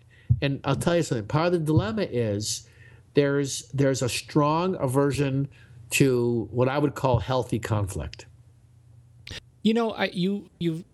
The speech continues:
Speaker 2: spoke a little bit about, uh, um, uh, earlier about this idea of, um,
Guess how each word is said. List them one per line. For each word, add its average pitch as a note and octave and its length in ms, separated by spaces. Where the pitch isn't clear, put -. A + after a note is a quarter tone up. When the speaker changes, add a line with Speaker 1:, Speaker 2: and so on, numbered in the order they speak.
Speaker 2:
spoke G#3 320
a D#3+ 40
little C#3+ 160
bit B2+ 140
about, A2 260
uh, B2+ 200
um, G#2+ 380
uh, A#2+ 280
earlier A2+ 400
about A2 300
this A#2 200
idea A#2 420
of, G2 500
um, F#2 380